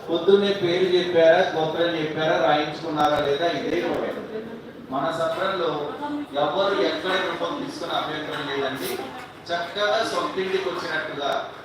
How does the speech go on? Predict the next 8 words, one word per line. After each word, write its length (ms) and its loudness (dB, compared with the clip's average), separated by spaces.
వచ్చి 300 -8
భోజనం 360 -4
చేసుకుని 280 -4
వెళ్ళచ్చు. 540 -6
రాత్రి 520 2
భోజనానికి 500 2
వచ్చే 280 -2
వాళ్ళు 460 2